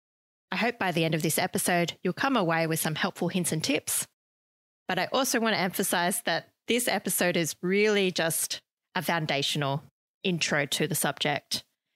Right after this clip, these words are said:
It's a really good topic to seek supervision on because everybody's circumstance will be very different. And I do want to specify that I'm talking about therapist-led termination or unilateral termination. And I'm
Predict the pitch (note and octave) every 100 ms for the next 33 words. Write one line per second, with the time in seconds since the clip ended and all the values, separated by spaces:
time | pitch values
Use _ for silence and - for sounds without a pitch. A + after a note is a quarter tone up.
0 | _ - G3 F#3+ D#3 F3+ G3 G3 G3+ D#3+
1 | - D#3+ D#3+ - D#3 - D#3+ D3 D3+ -
2 | F3 A3 B3 G3 E3 - F3 F3+ F3+ F3+
3 | F3+ - D3 - D#3 - D#3+ - D#3 D#3+
4 | D3+ C#3+ D3+ D#3 D3 C#3+ C#3 - - -
5 | - - _ _ _ - G#3+ A#3 C#4 F#4
6 | D#4+ - F#3 F3 F#3 F#3+ D#3+ D#3+ - G#3
7 | A3+ - G3+ - F3 E3+ E3 E3 - -
8 | F#3+ G#3 - F#3 - D#3+ D3+ D#3 - -
9 | D3 D3 D3 D3+ - D#3+ D#3+ - E3 D#3+
10 | F3 F3+ E3 D3 D#3 D3+ - D#3+ D3+ C#3+
11 | D3 C#3+ D#3 - - - - - G#3+ A3
12 | - A3 A3+